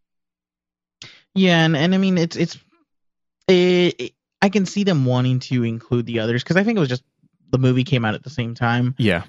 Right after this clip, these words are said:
Speaker 1: uh, as, uh, Gold and Silver, wasn't it?
Speaker 2: Yeah.
Speaker 1: Or maybe around the same time. So it's understandable that they're trying to just, uh, bring everything together, but end of the day, they're, they're all separate entities, I'd imagine.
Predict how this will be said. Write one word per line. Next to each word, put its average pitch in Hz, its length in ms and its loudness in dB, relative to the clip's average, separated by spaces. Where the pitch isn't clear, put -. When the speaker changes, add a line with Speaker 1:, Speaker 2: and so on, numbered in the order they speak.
Speaker 1:
uh, 110 140 0
as, 120 300 -2
uh, 110 280 -2
Gold 127 240 0
and 120 80 -2
Silver, 151 240 0
wasn't 175 240 0
it? 208 80 -2
Speaker 2:
Yeah. 120 220 4
Speaker 1:
Or - 140 -8
maybe 127 200 -6
around 120 260 0
the 156 100 0
same 170 240 4
time. 156 220 4
So 180 100 2
it's 180 100 2
understandable 135 600 2
that 117 120 -2
they're 120 100 -10
trying 120 340 -2
to 123 180 -2
just, 120 280 -4
uh, 107 240 0
bring 135 160 4
everything 127 340 -2
together, 120 420 0
but 113 360 -2
end 156 180 4
of 139 80 0
the 139 80 2
day, 123 440 2
they're, 123 220 -2
they're 139 120 6
all 127 180 2
separate 120 340 -4
entities, 120 520 -16
I'd 113 200 -4
imagine. 120 680 -8